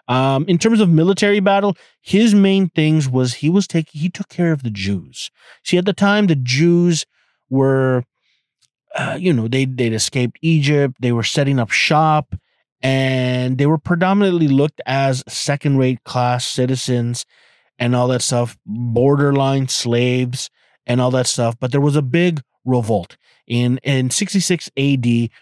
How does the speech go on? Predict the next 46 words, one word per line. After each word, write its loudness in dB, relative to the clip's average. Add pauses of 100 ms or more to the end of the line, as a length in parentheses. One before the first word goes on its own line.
(100)
there -2
was 0
the -4
first -2
revolt 0
of -4
the -6
Jews. -4 (240)
He, -4 (120)
he 0
defeated 0
them, 0 (260)
uh, -4
as -4
a -2
general. -4 (180)
And 0
then 0 (220)
in, -2
uh, -2
seventy 2
A -4
D, -6 (340)
uh, -2
the -4
siege 0
of 2
Jerusalem, 0
A -6
K -4
A -2
the -8
second -2
revolt -2
of -6
the -10
Jews, -6 (440)
uh, -2
he 0
ended 0
up -4
defeating -4
them -2
again -4
as -8
emperor, -6